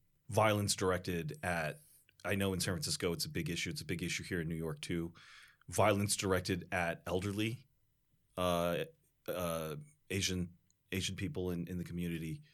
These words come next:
violence directed at, say, um, delivery men, violence directed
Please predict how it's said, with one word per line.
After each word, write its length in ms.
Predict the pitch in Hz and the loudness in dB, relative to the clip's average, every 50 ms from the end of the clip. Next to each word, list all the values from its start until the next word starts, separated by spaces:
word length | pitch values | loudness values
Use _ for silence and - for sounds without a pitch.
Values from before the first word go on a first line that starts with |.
| _ _ _ _ _ _ _ _ _ _ _ _ - | _ _ _ _ _ _ _ _ _ _ _ _ -6
violence 460 | 98 95 104 107 110 101 101 101 - | 2 4 6 8 8 6 6 4 2
directed 580 | - 101 92 92 90 92 - 92 87 85 - - | 4 4 2 2 2 2 0 0 0 0 -2 -2
at, 360 | - 90 90 87 85 85 80 - _ _ | -2 0 0 0 -2 -4 -6 -10 _ _
say, 720 | - - - - - 85 85 85 82 82 82 80 80 78 - _ _ - - | -2 0 2 2 2 2 0 -2 -2 -4 -4 -4 -6 -8 -10 _ _ -10 -8
um, 460 | - 87 82 80 78 76 76 73 67 - - _ - - | -4 -4 -4 -4 -4 -4 -6 -8 -10 -12 -16 _ -14 -8
delivery 420 | - 92 78 85 90 85 82 76 | -6 -4 -2 -2 -2 -2 -2 -2
men, 260 | 76 73 71 67 69 - - _ _ _ _ _ - - - _ _ _ - | -2 -2 -4 -4 -8 -12 -16 _ _ _ _ _ -20 -20 -20 _ _ _ 0
violence 380 | - 98 95 95 92 92 92 - | 4 4 4 4 2 0 -2 0
directed 640 | - 101 92 87 85 - - 87 85 80 78 73 | 2 2 2 2 0 -2 -2 -2 -2 -4 -6 -10